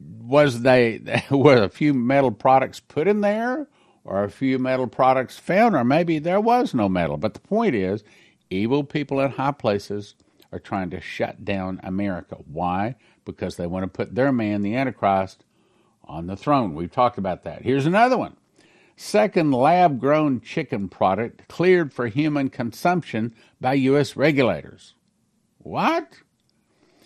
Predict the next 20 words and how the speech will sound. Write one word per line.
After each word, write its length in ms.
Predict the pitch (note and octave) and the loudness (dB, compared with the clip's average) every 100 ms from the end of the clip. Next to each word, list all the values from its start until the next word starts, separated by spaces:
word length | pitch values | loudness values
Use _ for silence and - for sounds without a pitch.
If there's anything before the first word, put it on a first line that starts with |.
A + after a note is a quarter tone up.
| _ _ _ _ _ - - - | _ _ _ _ _ -20 -20 -18
That's 360 | G2 C#3 F3+ - | -2 0 0 0
right. 340 | G#2+ F#2+ G#2+ - _ _ | 0 2 0 -6 _ _
They're 280 | E2+ G#2+ A2 | -6 -4 -4
growing 640 | G2 A#2 D3 D#3 C#3 B2+ - F2 D#2+ | -2 0 2 2 0 -2 -6 -12 -6
beef 540 | B2+ F#2+ G2 - _ _ _ _ _ _ _ _ _ _ | -4 -2 -4 -10 _ _ _ _ _ _ _ _ _ _
and 240 | B2+ E3 F3 | 0 0 0
chicken, 600 | - G#2 - G2+ B2 D3+ _ _ _ _ - | -2 -4 -4 -8 -8 -12 _ _ _ _ -4
and 320 | C#3 D3+ D3+ | 0 2 4
I 80 | D3+ | 4
haven't 240 | D3 C#3+ | 4 0
heard, 300 | A#2 A#2 C3 | 0 -2 -2
but 160 | B2 - | -8 -4
probably 500 | D3 C#3 B2+ G#2 A2 | 2 2 2 -2 -4
fish 380 | - A#2 G2+ - | -2 -4 -4 -4
also, 460 | - C#3+ C#3 - G2 | 0 0 0 -4 -4
in 180 | C#3 D3 | -2 -4
test 340 | - C#4 - | -4 -6 -4
tubes. 480 | - F#2 - - - _ _ _ _ _ _ - _ _ _ _ _ _ | -2 -2 -4 -20 -20 _ _ _ _ _ _ -20 _ _ _ _ _ _
Now, 180 | - C3+ | -2 0
why? 600 | D3 A3 B3+ C#3 F2 - | 4 4 4 2 -6 -16